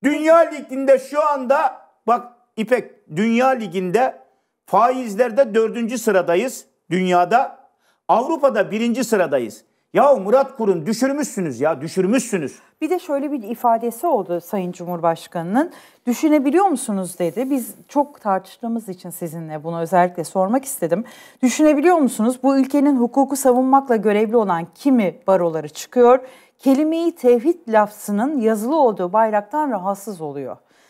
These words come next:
Speaker 2: Hatta son derece edepsiz ifadelerle suç duyurusunda bulunabiliyor." diyor. Ee, ve, e, mesela Özgür Özel'le ilgili de "Ortaca zihniyeti deme gafleti gösterilebiliyor din eğitimi için." diyor.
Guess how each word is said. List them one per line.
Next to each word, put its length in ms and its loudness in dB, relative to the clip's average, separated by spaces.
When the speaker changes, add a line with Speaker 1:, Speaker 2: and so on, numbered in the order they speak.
Speaker 2:
Hatta 360 4
son 340 2
derece 300 2
edepsiz 540 0
ifadelerle 720 2
suç 380 -8
duyurusunda 680 0
bulunabiliyor." 840 4
diyor. 360 0
Ee, 320 2
ve, 40 2
e, 600 0
mesela 340 4
Özgür 360 4
Özel'le 360 2
ilgili 320 -2
de 40 -2
"Ortaca 540 2
zihniyeti 540 -2
deme 200 4
gafleti 480 0
gösterilebiliyor 960 -4
din 160 -8
eğitimi 440 -12
için." 360 -18
diyor. 240 -12